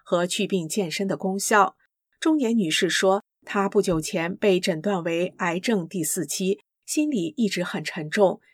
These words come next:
但是听了法轮功学员介绍的法轮大法的美好后，她的眼睛亮起来了，人也精神起来了。她跟同行的朋友说，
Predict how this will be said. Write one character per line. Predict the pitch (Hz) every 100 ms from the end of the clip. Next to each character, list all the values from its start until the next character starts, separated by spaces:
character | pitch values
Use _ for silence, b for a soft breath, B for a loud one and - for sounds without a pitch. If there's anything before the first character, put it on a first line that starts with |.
| _ -
但 | 220
是 | 214 - 214 208 b b
听 | 311
了 | 302
法 | 277 185
轮 | 156
功 | 160 226
学 | 226 180
员 | 175 160
介 | 190 185
绍 | 208 170
的 | 165 175
法 | 180 160
轮 | 151
大 | 220 202
法 | 165
的 | 165
美 | 165 160
好 | - 147
后， | - 190 170 - _ -
她 | 226
的 | 233
眼 | 214 185 156
睛 | 214 214 208
亮 | 214 170
起 | -
来 | 165 156
了， | 165 180 180 _ _
人 | 226 247
也 | 269 190
精 | 214 269
神 | 277 202 180
起 | 196
来 | 170 156
了。 | 175 180 - _ _
她 | - 196
跟 | 196 202 208
同 | - 170
行 | - 175
的 | 180
朋 | - 165
友 | 185
说， | 160 202 202